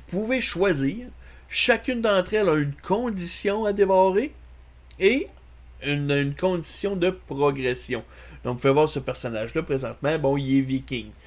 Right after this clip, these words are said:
Il était du type barbare, il a monté, et chacune d'entre elles vous donne des habilités.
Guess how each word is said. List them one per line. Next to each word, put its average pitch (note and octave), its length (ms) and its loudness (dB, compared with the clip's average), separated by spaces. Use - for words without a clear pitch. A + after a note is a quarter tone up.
Il G#2+ 60 -14
était A#2 320 -4
du A#2 120 -12
type A#2 320 -8
barbare, D#3 640 4
il C3 80 0
a A#2+ 80 2
monté, A#2+ 680 -2
et D#3 240 -2
chacune - 600 -6
d'entre A2 260 -6
elles D#3 140 2
vous C#3 120 -8
donne C#3 240 0
des C3 180 -2
habilités. A#2 500 -6